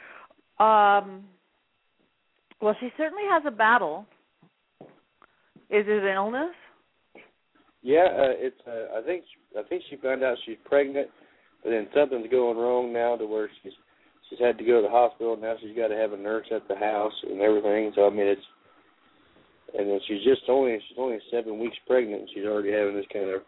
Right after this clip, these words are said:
Speaker 2: trouble. So we're like,
Speaker 1: Yeah, it, um, is,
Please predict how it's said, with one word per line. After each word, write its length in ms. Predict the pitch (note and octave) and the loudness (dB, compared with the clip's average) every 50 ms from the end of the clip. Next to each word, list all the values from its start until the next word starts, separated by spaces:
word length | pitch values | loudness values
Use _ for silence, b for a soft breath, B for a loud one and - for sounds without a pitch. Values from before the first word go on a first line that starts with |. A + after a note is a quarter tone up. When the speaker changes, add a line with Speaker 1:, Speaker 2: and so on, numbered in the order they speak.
| _ _ - | _ _ -4
Speaker 2:
trouble. 360 | - A#2 B2+ A#2 G#2 G2+ G2+ - - | 2 4 4 4 4 2 -2 -2 -2
So 80 | G2 F#2+ F#2+ F#2+ | -2 0 0 2
we're 280 | G2 G2 G2 G2 G2 | 2 2 2 2 2
like, 100 | G2 F#2+ - _ _ _ _ _ _ _ _ _ _ _ _ _ _ _ _ _ _ _ _ _ _ _ _ _ _ _ _ _ _ _ _ b b b b - | 0 0 -2 _ _ _ _ _ _ _ _ _ _ _ _ _ _ _ _ _ _ _ _ _ _ _ _ _ _ _ _ _ _ _ _ b b b b 0
Speaker 1:
Yeah, 520 | B3 C#4 C4+ C4 B3 A3+ G#3 G3+ G3 G3+ F#3+ F#3+ - _ _ - | 2 4 4 6 6 6 4 2 2 -2 -8 -16 -20 _ _ 2
it, 240 | A#3+ B3+ - - _ _ _ _ _ _ _ - | 2 2 2 -2 _ _ _ _ _ _ _ 0
um, 560 | A3 A#3+ A#3+ A#3 A3+ A3+ A#3 A3+ A3+ A3+ G#3 - _ _ _ _ _ _ _ _ _ _ _ _ - - _ _ _ _ _ _ - - _ - - - _ - | 2 4 6 6 6 6 4 2 -2 -6 -16 -20 _ _ _ _ _ _ _ _ _ _ _ _ -20 -20 _ _ _ _ _ _ -20 -20 _ -20 -20 -20 _ -6
is, 120 | A#3+ C4 | -6 -6